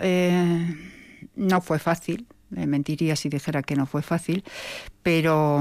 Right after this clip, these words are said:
mm, a día de, de hoy, además, eh, y sobre todo cuando, cuando te vas, te, probablemente eres más consciente, conté con un gran equipo. La verdad es que tengo que decir que allí donde las labores que, que he acometido,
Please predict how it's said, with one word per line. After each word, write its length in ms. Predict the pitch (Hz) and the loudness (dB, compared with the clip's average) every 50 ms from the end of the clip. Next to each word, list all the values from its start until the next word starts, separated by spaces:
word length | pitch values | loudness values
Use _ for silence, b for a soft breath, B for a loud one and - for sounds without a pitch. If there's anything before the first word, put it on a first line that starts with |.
| 143 139 | 4 4
mm, 500 | 139 135 135 131 131 135 131 117 143 - B B B B _ _ _ _ _ _ _ _ _ - - | 4 4 4 2 2 0 -2 -4 -6 -8 B B B B _ _ _ _ _ _ _ _ _ -6 -2
a 100 | - 139 | -2 0
día 240 | 147 165 190 180 170 | 0 2 2 2 2
de, 260 | 160 160 151 156 147 - | 2 2 2 2 0 0
de 220 | - 156 160 156 165 | 0 0 0 2 2
hoy, 180 | 175 180 170 | 2 2 2
además, 500 | 160 147 147 143 151 165 175 185 180 - | 2 2 0 2 2 2 2 2 2 0
eh, 200 | 170 156 143 143 | 0 0 0 0
y 60 | 139 139 | 0 -2
sobre 220 | - - 139 139 | -2 -4 -4 -4
todo 240 | - - 180 180 175 | -2 0 0 0 0
cuando, 1040 | 175 - 160 143 147 143 143 147 143 143 143 143 143 131 135 - - - - - - | 0 0 0 2 2 0 0 0 0 0 0 0 -2 -2 -4 -4 -6 -6 -6 -6 -6
cuando 300 | - 156 147 143 139 139 | -4 -2 0 0 0 2
te 100 | 147 147 | 2 2
vas, 260 | 165 185 190 185 - | 4 4 2 2 0
te, 320 | - 160 147 147 143 143 - - - | -2 -2 0 0 0 -2 -4 -8 -6
probablemente 420 | 156 - 170 180 180 180 175 175 | -2 0 2 4 4 4 2 2
eres 160 | 165 156 156 | 0 0 2
más 160 | 160 156 156 | 0 0 0
consciente, 580 | - - 147 - - - 165 160 156 - 165 175 B B B B B B B B B | 0 -4 -6 -4 -2 0 0 0 2 0 -2 -4 B B B B B B B B B
conté 640 | B - 165 165 170 160 - - 214 226 233 - - - - | B 0 2 2 2 2 2 2 2 4 4 2 0 -4 -10
con 320 | - - 165 160 160 156 - 180 | -4 0 2 2 2 2 2 2
un 220 | 214 214 208 185 | 4 4 4 4
gran 340 | - 180 160 170 196 190 170 | 2 0 0 2 4 4 4
equipo. 460 | 151 - - 151 - - 135 131 131 | 4 2 0 -2 -2 0 0 -2 0
La 140 | - 160 156 | 2 2 2
verdad 180 | 156 175 190 190 - | 4 4 2 2 2
es 160 | 202 185 - | 0 -2 0
que 680 | - 196 180 175 165 160 151 147 143 139 135 135 139 143 - | 0 2 4 4 4 4 4 4 2 2 2 0 -2 -4 -2
tengo 180 | - 180 170 165 | 0 0 2 2
que 60 | 175 160 | 2 2
decir 320 | 165 160 - 175 175 175 | 2 2 0 0 -2 -2
que 300 | - - 147 143 139 135 - | 0 -2 0 0 0 0 0
allí 400 | - 147 147 143 160 165 165 151 | 0 0 0 2 2 2 2 2
donde 640 | 151 143 143 143 139 139 135 135 135 131 131 135 147 | 2 2 2 2 2 2 2 2 2 2 2 0 0
las 140 | 147 160 151 | -2 -2 -2
labores 340 | 147 143 156 156 160 156 - | -2 0 0 0 0 -2 -2
que, 440 | - - 147 143 139 131 127 139 - | 0 0 2 2 2 0 0 -4 -4
que 600 | - 175 151 147 131 131 135 139 139 139 - - - | -4 -2 0 2 2 2 2 0 0 0 0 0 0
he 40 | |
acometido, 640 | 123 135 - - 156 143 127 120 - 151 156 175 180 | 0 -2 0 0 2 2 2 2 2 2 2 2 2